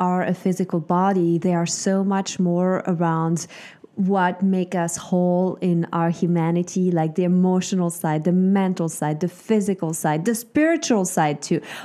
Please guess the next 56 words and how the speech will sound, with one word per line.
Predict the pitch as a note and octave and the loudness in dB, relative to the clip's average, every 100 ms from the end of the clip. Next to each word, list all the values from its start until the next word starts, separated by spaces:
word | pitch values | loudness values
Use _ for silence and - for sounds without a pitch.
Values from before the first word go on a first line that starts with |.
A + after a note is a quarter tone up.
| - | -4
All | B3 D4+ F4 F#4 | 0 2 2 2
of | D4+ A3+ | 0 0
this, | C4+ G#3 G3+ - | 0 0 -4 -6
uh, | - A3 | -2 2
we | A3 A3 | 2 2
are | G#3+ | 2
interconnected, | - A#3 A#3 - - G#3+ G3 G#3+ - F3+ A#2+ F3+ - | 2 0 0 -4 0 2 2 0 -2 -2 0 -2 -2
and | G#3 G3+ | 0 0
it's | G3 | 0
not | A#3+ C4 | 0 2
like | D4+ D4+ | 2 0
you've | C4+ G3+ | 0 0
got | G#3 G3+ | -2 -2
your | E3+ | -4
sex | - - A#3+ A#3+ | -2 -2 -4 -2
on | A3+ | 0
this | G#3+ G#3 | 0 -2
side | - F#3+ F3+ F3+ F3+ - - - | -2 0 2 0 -4 -12 -14 -4
and | G#3 G#3 | 0 2
then, | G3 F#3+ F#3 - - | 2 2 0 -6 -4
uh, | F#3 E3+ F3 | 2 4 4
you | F3 | 2
ha-, | E3+ - G3 | 0 -4 -4
the | F#3 F#3+ | 0 0
he-, | - A3 A#3 G3+ F#3 - | 0 -2 -2 -6 -6 -2
I | G#3 | 0
don't | E3+ | 0
know, | E3 | 0
the | E3+ A#3 | 2 2
other | B3 | 2
part | A#3+ A3 | 0 0
of | G#3+ | 0
your | G#3+ | 0
body | G3 F#3+ F#3+ | 2 2 0
over | F3+ | 0
there | F3 F3+ F3 F3 | 0 0 2 2
on | |
the | F3 | 2
other | F3 F3 | 2 0
side, | - F3+ E3+ E3+ E3+ | 0 0 2 2 0
and | E3+ | -2
it's | E3+ - | -2 0
all, | E3+ E3 | 0 2
like, | D#3+ D#3+ | 0 -2
disconnected. | F3+ - F#3 G3+ A3 C#3+ - | -6 -4 -2 -2 -2 -6 -4
If | G#3 G#3 - | -2 -2 -2
you | G#3 A#3+ | 0 2
want | A#3+ G3 G3 A3+ | 2 2 2 2
to | A3+ | 0
be | A3 | -2
congruent | A3 G#3 G3 F#3+ G3 G3 F#3+ F#3 | -2 -2 -2 0 0 0 0 -2
and | F#3 F3 | -2 0
aligned, | E3+ F#3 F#3 F#3 | 0 0 0 -2
all | G#3+ C4+ D#4+ | -2 -2 -2
of | D4 G3 | -2 -2
these | F#3+ A3 C#4+ B3 | 0 0 0 -2